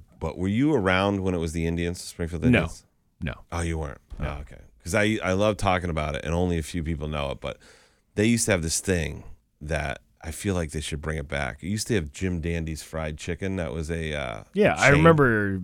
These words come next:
Speaker 2: seeing one of the final Jim Dandy's
Speaker 1: Yes.
Speaker 2: over on Sumner Avenue.
Speaker 1: So they used to have this thing, like, when your dad, when I was a little kid, your, my dad would take me to the game, and, uh,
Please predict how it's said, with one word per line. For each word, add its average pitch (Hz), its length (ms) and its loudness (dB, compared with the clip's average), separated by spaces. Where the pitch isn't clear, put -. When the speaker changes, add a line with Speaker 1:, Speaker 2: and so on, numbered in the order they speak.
Speaker 2:
seeing 117 680 4
one 113 140 2
of 110 60 0
the 101 60 0
final 117 480 -2
Jim 82 360 -6
Dandy's 73 640 -8
Speaker 1:
Yes. 117 420 6
Speaker 2:
over 101 320 0
on 90 100 -2
Sumner 98 380 -2
Avenue. 76 380 -6
Speaker 1:
So 113 240 0
they 113 100 2
used 139 140 0
to 127 80 2
have 98 80 2
this 85 120 -4
thing, 135 220 4
like, 82 160 -4
when 92 140 -2
your 87 120 0
dad, 87 440 2
when 82 80 -2
I - 20 0
was 85 140 -2
a - 20 -4
little 82 160 -2
kid, 110 240 0
your, 82 80 -2
my 78 100 -2
dad 78 220 0
would 80 100 -4
take 85 160 0
me 87 80 -2
to 87 60 -2
the 82 100 0
game, 76 400 -2
and, 76 360 -4
uh, 73 240 -4